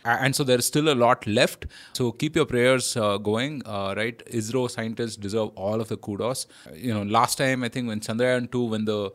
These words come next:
mission failed, I still remember very vividly Prime Minister Modi consoling K Sivan, the isro chief at that time, right? So,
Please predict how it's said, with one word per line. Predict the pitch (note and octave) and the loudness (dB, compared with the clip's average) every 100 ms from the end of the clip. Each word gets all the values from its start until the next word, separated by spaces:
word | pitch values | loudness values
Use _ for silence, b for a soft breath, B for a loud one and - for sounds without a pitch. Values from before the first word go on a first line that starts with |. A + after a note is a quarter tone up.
| B | B
mission | A2 A2 C3 A2 | -4 -2 -2 0
failed, | B2+ C#3+ A#2+ G2+ - | 2 4 2 -2 -2
I | A#2 | -2
still | A#2+ - D3+ D3+ B2 | 0 0 0 0 2
remember | A#2 B2+ B2+ A#2+ | 0 0 0 0
very | G2+ A2 A#2+ A#2 B B B B - | 0 0 0 -4 B B B B 0
vividly | A#2+ C3 C#3+ C#3 C#3 A2 - - - | 4 6 6 4 -2 -4 -6 -20 -4
Prime | A#2 | -2
Minister | A#2+ A2+ | -2 -2
Modi | A#2 A2+ A#2 | -2 -2 -2
consoling | A2 G#2+ B2+ A#2 A2 | -4 -4 -2 -2 -2
K | G#2+ A2+ | -2 -4
Sivan, | - G#2 G2 F#2+ | -2 -4 -4 -2
the | F#2+ - - - | -4 -4 -12 -8
isro | G#2 B2 G#2 | -4 -2 -2
chief | - G2+ G#2+ | -4 -6 -6
at | F#2 | -6
that | G2 | -6
time, | G2+ F2+ F2 | -4 -8 -8
right? | G#2 - | -10 -8
So, | A2+ G2+ G2 | -4 -4 -4